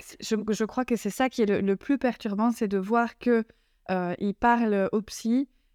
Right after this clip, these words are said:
comme si il avait une conversation totalement banale avec, euh, avec un adulte,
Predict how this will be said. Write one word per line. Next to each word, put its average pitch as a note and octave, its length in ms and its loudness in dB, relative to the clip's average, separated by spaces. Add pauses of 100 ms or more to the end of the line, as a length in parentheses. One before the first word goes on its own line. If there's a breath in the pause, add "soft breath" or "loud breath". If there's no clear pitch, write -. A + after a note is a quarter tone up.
comme A#3 180 4
si C4 320 -2
il B3 140 2
avait G#3+ 320 0
une G#3+ 180 0
conversation G#3+ 840 0
totalement G#3+ 480 0
banale A3 680 2
avec, G3+ 420 -2
euh, G3 300 0
avec G#3+ 280 0
un G#3+ 120 2
adulte, G#3+ 500 0